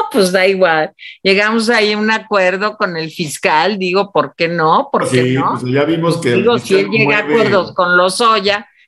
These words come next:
Speaker 1: pues
Speaker 2: lo mueve el
Speaker 1: imagínate.
Speaker 2: interés.
Speaker 1: Así es. Bueno, luego, otra cosa <laughs> interesante del día de hoy es que ya dijo el pri que no va a pasar la reforma eléctrica.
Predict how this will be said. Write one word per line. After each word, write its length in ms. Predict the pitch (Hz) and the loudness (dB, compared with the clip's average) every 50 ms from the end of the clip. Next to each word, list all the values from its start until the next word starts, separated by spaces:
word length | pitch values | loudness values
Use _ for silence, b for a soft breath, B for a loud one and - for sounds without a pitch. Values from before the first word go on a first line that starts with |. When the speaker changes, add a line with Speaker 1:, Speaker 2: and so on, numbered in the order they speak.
| _ - | _ -10
Speaker 1:
pues 180 | 160 156 151 180 | -10 -6 -4 -2
Speaker 2:
lo 80 | 170 | 0
mueve 360 | 165 170 170 151 156 165 196 | 0 0 0 -2 -2 0 2
el 140 | 196 190 185 | 2 2 2
Speaker 1:
imagínate. 320 | 185 185 139 135 131 127 - | 0 0 0 -2 -2 -2 -2
Speaker 2:
interés. 1120 | 175 127 127 131 139 139 139 139 139 - - - - - - - - - 156 - - - - | -2 -2 0 0 0 0 0 -2 -2 -6 -8 -10 -10 -12 -14 -14 -16 -16 -18 -18 -20 -10 -8
Speaker 1:
Así 380 | 151 151 151 - 226 202 190 | -8 -6 -4 -4 0 2 2
es. 460 | 185 170 160 170 185 190 190 - _ B B B B B B | 4 6 6 4 4 2 -2 -10 _ B B B B B B
Bueno, 380 | - 143 139 123 113 - - _ _ _ - | -2 0 0 0 -2 -4 -8 _ _ _ 0
luego, 560 | 202 220 233 233 220 202 180 - - - _ | 0 2 2 2 0 0 0 -2 -2 -6 _
otra 380 | - 233 262 254 311 320 302 320 | -4 -2 -2 0 -2 -2 -2 0
cosa 560 | - 247 233 - - - 269 254 262 - _ _ _ | -2 -2 -2 -2 -4 -4 -4 -4 -4 -8 _ _ _
<laughs> 120 | _ _ _ | _ _ _
interesante 1200 | 202 190 202 190 190 220 196 190 190 190 190 - 240 202 208 202 196 196 - 226 240 302 - - b b b b b | -2 -2 -2 0 0 0 0 2 0 0 -2 -2 -2 -2 -2 -4 -8 -4 -2 -2 -2 -2 -4 -8 b b b b b
del 260 | - 160 170 165 165 170 | -8 -6 -6 -6 -6 -4
día 240 | 185 196 196 202 | -2 0 0 0
de 140 | 202 208 202 | 0 0 2
hoy 400 | 180 175 175 190 247 320 - _ _ _ _ _ _ | 2 2 2 2 0 -4 -8 _ _ _ _ _ _
es 160 | - 175 - | -10 -10 -2
que 140 | - 226 226 | -2 0 2
ya 160 | 220 226 226 | 2 2 0
dijo 300 | 220 226 214 - - 240 | 0 -2 -4 -2 -4 -4
el 160 | 220 214 196 | -4 -4 -4
pri 320 | - 208 185 202 202 208 - | -4 -4 -2 -2 -6 -8 -2
que 120 | - 185 160 | -2 -2 0
no 320 | 165 170 170 180 185 202 | 0 0 2 2 2 2
va 240 | 196 202 196 190 190 | 2 2 2 2 2
a 140 | 190 185 - | 0 0 -2
pasar 560 | - 180 170 - - 180 175 175 180 185 190 | -4 -4 -4 -4 -4 -4 -4 -2 -4 -4 -4
la 200 | 190 180 165 147 | -2 -2 -2 -2
reforma 800 | 139 143 143 139 - - 175 160 160 156 160 165 170 175 175 - - _ | -4 -6 -8 -8 -6 -2 0 2 2 2 0 -2 -4 -4 -4 -6 -6 _
eléctrica. 840 | - 185 190 202 226 247 240 - - 208 185 185 - 147 135 135 - | 0 2 4 4 2 0 0 -2 -2 -2 -2 -2 -2 -2 -4 -4 -6